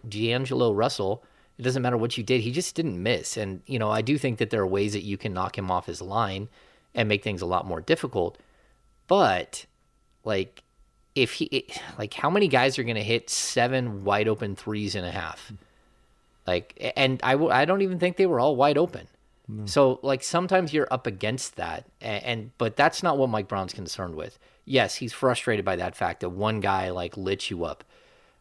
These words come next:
Speaker 1: Um, it's that you have games where, where it's literally, we'll go back to the Toronto game. Precious Achiuwa and, and Chris Boucher just ran a layup drill on you.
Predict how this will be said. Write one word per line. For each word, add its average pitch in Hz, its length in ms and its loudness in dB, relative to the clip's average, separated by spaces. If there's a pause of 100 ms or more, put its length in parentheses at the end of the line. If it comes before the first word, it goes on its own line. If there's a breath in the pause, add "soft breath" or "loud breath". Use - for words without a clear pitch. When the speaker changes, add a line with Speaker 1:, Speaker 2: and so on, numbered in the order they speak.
(120)
Speaker 1:
Um, 92 360 2 (160)
it's - 380 0 (100)
that 113 360 0 (100)
you 120 160 -2
have 117 180 0
games 110 340 -2
where, 95 400 0 (420)
where 101 160 2
it's 95 160 -6
literally, 101 680 0
we'll 123 260 0
go 113 180 2
back 110 220 2
to 107 60 -6
the 98 120 -4
Toronto 95 480 -4
game. 85 280 -8 (420 soft breath)
Precious 147 400 2
Achiuwa 110 680 0
and, 95 400 -4 (280)
and 90 380 -6
Chris - 280 -4
Boucher 95 640 0 (600 soft breath)
just 214 240 0
ran 226 180 2
a 113 40 2
layup 92 320 0
drill 78 280 -10
on - 160 -16
you. - 120 -20